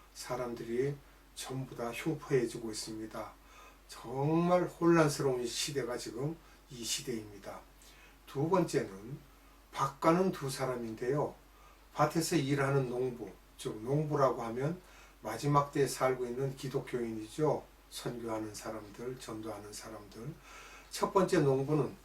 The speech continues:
밭 갈고 씨 뿌리고 물 주고 전지하고 잡초도 뽑아주고 열매를 맺게 한다는 것입니다. 두 번째 농부는 주님의 뜻대로 일하지 않는 기독교인, 이렇게 두 부류로 나눈다고 보면 되겠습니다.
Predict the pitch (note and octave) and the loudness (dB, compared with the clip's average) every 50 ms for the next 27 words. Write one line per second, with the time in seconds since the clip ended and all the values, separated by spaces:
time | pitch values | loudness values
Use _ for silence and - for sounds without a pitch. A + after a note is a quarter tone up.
0 | - - - - - - - C#3+ C#3 - - E3+ D3+ C#3+ C#3 C#3 D3 C#3 C3 - | -20 -20 -20 -20 -14 -6 -4 -2 -2 2 4 6 6 6 6 4 4 2 2 2
1 | - - - - E3 D#3 C3 A#2+ - - B2 A#2+ B2 D3 D3+ C#3 C3 C3 C3+ C3+ | -2 -6 -4 -2 -2 -2 -2 -2 -4 -4 -4 -4 -4 -4 -2 0 0 0 0 0
2 | - C3 - - B2 A2+ - - - - - - - - - - - - - - | -2 -4 -4 -4 -4 -6 -6 -8 -12 -20 -20 -20 -20 -20 -20 -20 -20 -20 -12 -4
3 | - C#3+ D3+ D#3+ D3 - D#3 - - A#2 A2 - - - - - - B2+ C3 - | 0 2 2 2 2 0 -2 -4 -4 -4 -6 -8 -10 -12 -10 -6 -4 -4 -4 -2
4 | - C#3 C3+ C3+ B2+ A#2 - - D3+ C#3+ C3+ A#2+ A#2 - - - - A2 G#2+ - | -2 -2 0 0 0 -2 -4 -4 -4 -2 -2 -2 -4 -6 -12 -16 -16 -16 -14 -12
5 | A#2 A#2 A2+ A#2+ B2 C#3 D#3 D#3 C#3 B2 A#2+ A#2+ A#2+ - - - A2 G#2+ G#2 A#2 | -10 -10 -8 -2 2 4 4 6 4 2 -2 -4 -6 -8 -10 -10 -10 -10 -10 -10
6 | G#2+ G#2 G2+ G2+ - - A2 G2+ G2+ G2 - - A2+ C#3+ D3 - - - - - | -10 -10 -12 -12 -12 -12 -12 -14 -16 -16 -14 -12 -12 -12 -12 -14 -16 -20 -20 -20
7 | - - - - - - - - - - D3+ E3+ E3+ F3 E3+ E3 - D#3+ D3 C3 | -20 -20 -20 -20 -20 -20 -20 -10 -4 0 2 2 4 4 4 4 6 4 4 4
8 | A#2+ A#2+ A#2+ A2+ A2+ A2+ B2 C3+ - - - - - - - - - - - F3 | 2 0 -4 -4 -6 -6 -6 -6 -6 -6 -10 -14 -20 -20 -20 -20 -16 -8 -2 2
9 | F#3 F#3+ F#3 F3+ E3 D3 C#3+ - E3 - - - C#3+ C3 C3 D3+ F3 F3 - - | 4 4 6 6 6 6 6 4 2 0 0 2 0 0 2 0 -2 -2 -6 -12
10 | - - - - - C#3 B2 C3+ C#3+ C3+ C3+ C3 B2 - - D#3 A#2 A2+ A2+ C3+ | -20 -20 -20 -20 -18 -10 -4 -4 -4 -2 -2 -2 -2 0 0 0 0 0 -2 -4
11 | D3+ D3+ C#3 - - D3 C3 B2+ A#2 - - A#2 A2 G2 A2 A#2+ B2+ - - - | -4 -4 -4 -6 -10 -10 -10 -10 -10 -10 -10 -12 -10 -10 -10 -12 -10 -8 -10 -10
12 | - - D#3+ E3 F#3 F3+ - - C#3+ C#3 C#3+ B2+ A#2 C#3 E3 F#3 F#3+ - - - | -8 -2 0 0 0 0 0 -2 -2 0 2 2 2 2 2 0 -2 -6 -14 -20
13 | - - - - - A2 G#2+ G#2+ A2+ B2 C3 C3+ - B2 A#2+ C3+ C3+ - B2+ A#2+ | -20 -20 -20 -14 -10 -10 -8 -8 -6 -6 -2 0 2 2 2 2 0 -2 -2 0
14 | C3 D3+ D#3+ E3 D3+ - A2+ A2+ A2+ - - - A2+ G2+ G2+ F#2+ G2 - - - | 2 4 4 4 2 0 -2 -4 -4 -4 -6 -8 -10 -12 -14 -12 -12 -12 -12 -14